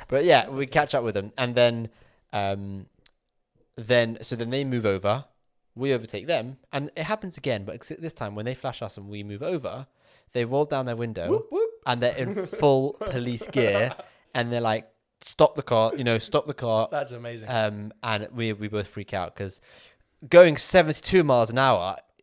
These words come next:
Speaker 1: you, c-, you lose your license.
Speaker 2: It's very dangerous.
Speaker 1: <laughs> And we were both freaking out like crazy, and I was like, "I'm, I'm not stopping. I can't stop. I'm not stopping." And he's like,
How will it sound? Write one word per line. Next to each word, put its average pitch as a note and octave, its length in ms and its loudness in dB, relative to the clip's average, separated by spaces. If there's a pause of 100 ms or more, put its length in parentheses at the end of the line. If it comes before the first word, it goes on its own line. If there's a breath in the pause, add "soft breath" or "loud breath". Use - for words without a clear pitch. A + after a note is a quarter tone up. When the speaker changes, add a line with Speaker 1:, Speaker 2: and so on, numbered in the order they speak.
(140)
Speaker 1:
you, C#3 180 -18
c-, E3 140 -8
you F3 80 0
lose B3 120 2
your C#4+ 100 4
license. C3 400 0
Speaker 2:
It's A#2+ 120 -14
very A2+ 220 -8
dangerous. G#2+ 380 -18
Speaker 1:
<laughs> D#3 420 2
And C3+ 240 0 (180)
we A#2+ 140 -2
were A#2+ 60 -2
both A#2 340 -2
freaking D3+ 580 -6
out G#2+ 220 -2
like A2 160 -8
crazy, G#2 260 -4
and G#2 100 -6
I G#2 40 -2
was G#2 100 -4
like, G2 160 -6
"I'm, G#2+ 100 -8 (120)
I'm G2+ 100 -14
not G2+ 140 -10
stopping. F#2 320 -12 (280)
I G2 100 -8
can't - 300 -8
stop. - 280 -4
I'm G2+ 160 -12
not G#2+ 140 -4
stopping." F2+ 360 -10 (560 loud breath)
And A2+ 100 -14
he's A2+ 200 -8
like, G#2+ 180 -2